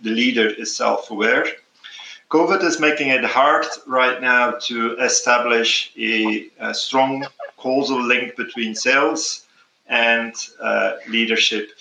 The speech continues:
because, of course, the best leaders, uh, are very, uh, inclusive, very empathic leaders during these covid situations.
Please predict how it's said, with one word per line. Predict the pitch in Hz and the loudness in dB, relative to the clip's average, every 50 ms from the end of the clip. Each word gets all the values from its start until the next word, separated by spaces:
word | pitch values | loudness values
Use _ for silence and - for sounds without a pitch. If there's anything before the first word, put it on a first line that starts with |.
| - - - - _ _ | -20 -20 -20 -20 _ _
because, | - 117 - 139 123 | -6 -4 -4 -2 -4
of | 117 - - | -4 -4 -4
course, | - 156 160 165 160 - - - - | 0 2 2 4 2 2 -2 -6 -8
the | - 120 | -10 -2
best | 107 143 151 151 151 - - | 2 2 2 2 2 -2 -2
leaders, | 151 147 151 147 139 135 131 127 117 - - - - - - - | 0 2 2 2 2 2 2 2 0 0 -2 -4 -8 -10 -10 -6
uh, | 123 120 117 117 117 - - - - | -2 0 2 2 2 0 -2 -4 -2
are | 131 131 127 127 123 123 120 120 120 - _ | 2 4 4 4 4 4 2 2 -2 -6 _
very, | - 131 139 131 127 127 123 117 117 117 113 117 - _ _ _ _ _ _ _ _ - | -2 0 2 2 2 2 2 2 0 0 -2 -4 -10 _ _ _ _ _ _ _ _ -6
uh, | 120 117 113 110 110 - - | -2 0 2 2 2 0 -4
inclusive, | 143 139 135 123 - 139 147 160 160 - - 139 120 104 | -6 -8 -8 -6 -2 0 2 2 2 0 -2 -4 -4 0
very | 123 131 123 120 123 | 2 2 4 4 4
empathic | 123 120 120 - - _ _ - - 139 233 - - 131 120 - - - - - - | 2 0 -2 -6 -12 _ _ -2 0 0 0 0 -2 -4 -4 -6 -6 -12 -12 -10 -6
leaders | 123 120 117 110 110 107 - | -6 -4 -2 -2 -2 -2 -4
during | - 120 113 113 113 113 | -4 -2 -2 -2 -2 -2
these | 110 107 107 - - | -2 -4 -4 -4 -4
covid | - 127 139 135 147 151 - | -2 -2 0 0 -2 -2 -4
situations. | - 151 135 139 139 147 151 - 151 151 - - | -6 -6 -4 -2 0 2 2 2 0 -2 -6 -12